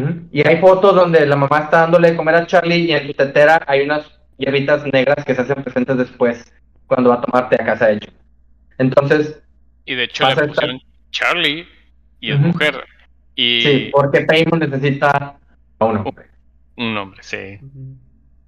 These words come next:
Speaker 1: Avanza
Speaker 2: Sí.
Speaker 1: la trama y nos alejamos,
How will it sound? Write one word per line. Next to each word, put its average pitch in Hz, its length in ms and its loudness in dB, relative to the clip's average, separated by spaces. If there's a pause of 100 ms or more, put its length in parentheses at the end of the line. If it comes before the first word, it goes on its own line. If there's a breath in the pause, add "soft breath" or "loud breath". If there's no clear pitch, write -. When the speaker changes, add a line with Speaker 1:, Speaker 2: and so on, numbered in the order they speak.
(140)
Speaker 1:
Avanza 160 400 4
Speaker 2:
Sí. 175 40 6
Speaker 1:
la 165 120 2
trama 240 540 4 (720)
y 147 140 0
nos - 640 -4
alejamos, 196 840 -2